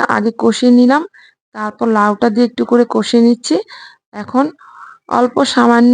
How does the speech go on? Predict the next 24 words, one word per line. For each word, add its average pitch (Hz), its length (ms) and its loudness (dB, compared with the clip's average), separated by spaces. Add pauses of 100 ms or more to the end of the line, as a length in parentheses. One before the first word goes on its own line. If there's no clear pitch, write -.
করে 254 200 0
একটু 254 240 -6
পানি 233 340 0
দিয়ে 269 240 -2 (520)
ঢেকে 196 280 -8
দিলাম। 180 300 -4 (920)
এই - 140 -2
দশ 254 300 0
মিনিটে 254 260 2
লাউটা 233 380 0
হয়ে 226 220 0
যাবে। 247 280 0 (140)
আর 208 280 -2
এদিক 220 280 -4 (100)
দিয়ে 262 180 0
আমি 220 200 2
ইলিশ 208 260 -6
মাছটাকে 226 520 -4 (400)
ফ্রাই 233 320 -2
করে 247 220 2
নিয়েছি। 202 400 0 (2250)
এখন 214 300 -2
আর 220 140 0
একটু 220 260 -4